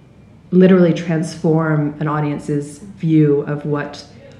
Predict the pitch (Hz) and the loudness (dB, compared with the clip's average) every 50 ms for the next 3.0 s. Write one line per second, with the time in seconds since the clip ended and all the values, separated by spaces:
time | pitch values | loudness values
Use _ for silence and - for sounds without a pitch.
0 | - - 156 151 151 151 143 143 139 139 143 139 135 139 127 127 135 - - - | -6 -4 -2 0 0 0 0 0 -2 -4 -4 -6 -8 -8 -10 -10 -12 -14 -16 -14
1 | 135 - - - - - - - - - - - - - - - - - 156 151 | -14 -12 -12 -12 -12 -14 -16 -18 -20 -20 -20 -20 -20 -20 -20 -20 -8 -4 -2 -2
2 | 147 139 139 135 135 143 - - - - - 156 151 147 147 143 139 139 139 143 | -2 -2 -4 -4 -6 -8 -12 -16 -14 -6 -4 -2 -2 -2 -2 -4 -4 -6 -6 -8